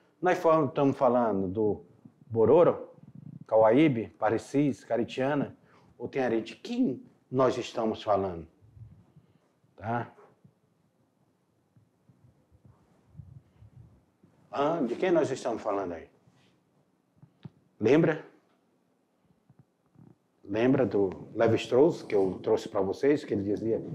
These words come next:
que existia um, um grande império Cauaíbe? Ele calcula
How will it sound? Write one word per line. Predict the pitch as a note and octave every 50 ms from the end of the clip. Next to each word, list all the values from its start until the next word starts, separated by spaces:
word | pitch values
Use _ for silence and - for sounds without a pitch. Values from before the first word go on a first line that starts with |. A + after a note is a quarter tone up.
| - - - -
que | - -
existia | B2+ F#2+ - - - - - B2+ B2+
um, | C3 B2+ B2 A2+ G2+ - - - _ _ - _ _
um | A#2 G#2+
grande | G#2 A#2 B2+ C#3+ C#3 C3+
império | C3 A2 - - - - G2+ G#2+ B2+ A#2+ A2+ G#2+
Cauaíbe? | - - G#2+ G2+ G2 G#2 F#2+ F#2 F#2+ G#2+ B2 A#2+ F#2+ F2+ F2+ - _ _ _ _ _ _ _ _ _ _ -
Ele | - A2 G#2+ G#2 G2
calcula | - A#2 G#2 - - B2+ A#2